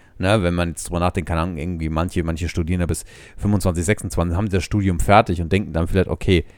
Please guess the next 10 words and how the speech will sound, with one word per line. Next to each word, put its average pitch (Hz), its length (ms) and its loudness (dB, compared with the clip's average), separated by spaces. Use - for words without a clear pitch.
war 85 100 0
eine 85 100 2
tolle 98 240 2
Idee, 92 240 4
das 90 180 2
wollte 87 140 2
ich 82 80 -4
vor 87 100 2
zehn 87 280 0
Jahren, 95 360 4